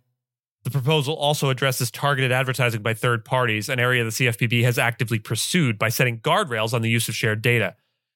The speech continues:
It also states that data aggregators collecting customer data for credit decisions of other financial activities would be considered credit reporting companies under the Fair Credit Reporting Act,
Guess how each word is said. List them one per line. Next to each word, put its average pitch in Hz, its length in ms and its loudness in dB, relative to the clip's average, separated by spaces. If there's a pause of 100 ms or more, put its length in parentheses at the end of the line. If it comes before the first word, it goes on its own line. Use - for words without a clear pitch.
It 131 80 2
also 117 200 2
states 113 320 0
that 110 100 -8
data 113 200 2
aggregators 107 500 0
collecting 113 360 -2
customer 123 340 -2
data 110 240 2
for 113 100 -4
credit 120 380 0
decisions 113 460 -2
of 123 160 -6
other 135 260 0
financial 110 400 -2
activities 113 480 -2
would 123 80 0
be 123 80 0
considered 120 460 -2
credit 147 240 0
reporting 185 460 -2
companies 113 420 -2
under 123 200 0
the 113 120 0
Fair 123 280 0
Credit 123 320 -4
Reporting 165 480 0
Act, 104 240 -4